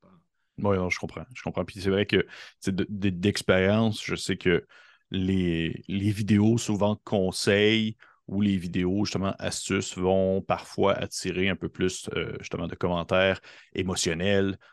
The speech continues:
Speaker 2: que, par exemple, la critique d'un jeu ou, euh,
Speaker 1: Oui.
Speaker 2: un actual play. Puis j'ai peut-être l'impression, là, je serais curieux d'avoir ton avis sur le sujet. Est-ce que, d'après toi, c'est causé justement par le fait que s-,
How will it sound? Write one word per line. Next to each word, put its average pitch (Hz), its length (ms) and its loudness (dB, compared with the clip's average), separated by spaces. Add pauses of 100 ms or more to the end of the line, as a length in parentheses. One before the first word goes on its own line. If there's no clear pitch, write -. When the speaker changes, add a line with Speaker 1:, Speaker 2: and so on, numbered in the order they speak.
(160)
Speaker 2:
que, 98 180 2
par 90 160 2
exemple, 90 300 -2
la 80 80 -4
critique 92 360 -4
d'un 85 220 -2
jeu 92 400 2
ou, 87 340 -2
euh, 85 100 2
Speaker 1:
Oui. 113 100 4
Speaker 2:
un - 20 -
actual 90 340 0
play. 110 240 0 (280)
Puis - 100 -8
j'ai 92 100 -2
peut-être 92 240 -2
l'impression, 104 560 2
là, 95 100 2
je 92 60 -2
serais 95 100 -2
curieux 101 180 2
d'avoir 95 180 2
ton 90 140 0
avis 90 180 -6
sur 98 140 -8
le 87 60 -6
sujet. 113 600 4
Est-ce - 220 -4
que, 95 240 2
d'après 92 280 -2
toi, 104 160 0
c'est 104 120 -4
causé 95 340 0
justement 95 360 -2
par 92 120 2
le 87 60 0
fait 101 160 0
que 95 200 0 (360)
s-, - 300 -6